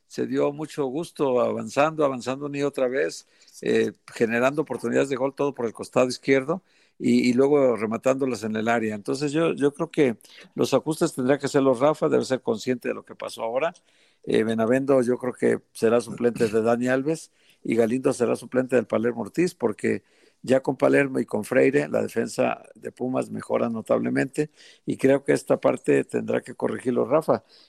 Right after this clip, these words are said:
Y, y en med-, en medio campo, pues también, tal vez tendrá que estos chicos Salafita y el Ferro González,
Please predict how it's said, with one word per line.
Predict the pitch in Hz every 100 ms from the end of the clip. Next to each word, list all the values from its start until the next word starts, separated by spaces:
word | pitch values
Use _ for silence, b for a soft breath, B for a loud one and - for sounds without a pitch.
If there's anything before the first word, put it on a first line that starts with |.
| b
Y, | - 120 - 135
y |
en | 127
med-, | 139 143 -
en | 127
medio | 135 156 147
campo, | 156 156 160
pues | 143 123
también, | 127 120 135 185 185 B B B B -
tal | 151 170
vez | 185
tendrá | 160 143 151
que | - 170
estos | - 156
chicos | - 160 151 143
Salafita | 123 120 139 143 151 135
y | 117
el | 110
Ferro | 127 131 131
González, | 127 107 123 139 147